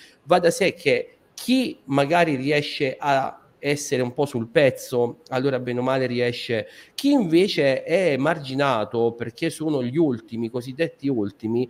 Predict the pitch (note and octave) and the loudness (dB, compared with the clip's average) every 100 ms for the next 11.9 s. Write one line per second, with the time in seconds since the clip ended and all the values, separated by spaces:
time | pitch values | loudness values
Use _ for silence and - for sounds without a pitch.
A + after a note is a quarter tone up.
0 | - - - B3 C#4 F#3 F#3+ D4+ A#3+ F#3 | -8 -20 2 2 4 2 2 2 2 0
1 | - E3+ D#3 A#3 - A2+ G#2 _ _ _ | -2 -2 -2 -4 -4 -6 -6 _ _ _
2 | - - _ D#3 D#3 C#3 F#3+ A#3 F#3 G#3 | -20 -20 _ 0 2 2 2 2 0 -2
3 | - E3+ B3 A3 C#3+ C3+ C#3 C#3 C3 B2+ | -2 -2 -2 -2 -2 -2 0 0 0 -2
4 | B2+ B2+ A#2+ A#2+ A#2+ A#2 A#2 A#3+ G3+ C3 | 0 0 -2 -2 -2 -2 -2 -4 -2 -2
5 | C3 E3+ A#3+ F3 C#3 - A3+ D#3+ A2+ G#2+ | -2 0 0 0 -2 0 2 2 2 -4
6 | C#3 D#3+ - D3+ F3 - B2+ D3 F#3 D3+ | -2 -2 -2 -4 -4 -4 -4 -2 -2 -2
7 | C3 B2 B2+ B2 D3+ B2+ A2 A#2+ B2 E3 | -2 -4 -4 -4 0 0 0 -4 -2 -4
8 | - - A2 B2+ D3 E3 F3+ D3 B2 B2 | -4 -6 -6 -2 -2 0 -2 0 -2 -2
9 | A#2 A2 A2 A2 A#2 A#2 - A#2+ A#2 A2+ | -2 -2 -6 -6 -10 -12 -8 -6 -6 -6
10 | A2 A#2 A2 - B2 A#2+ - A#2 - C3 | -10 -8 -10 -6 -4 -4 -4 -6 0 0
11 | C3 B2+ C3+ A#2 A#2+ - A#2+ B2 | 0 -2 -4 -4 -6 -12 -8 -8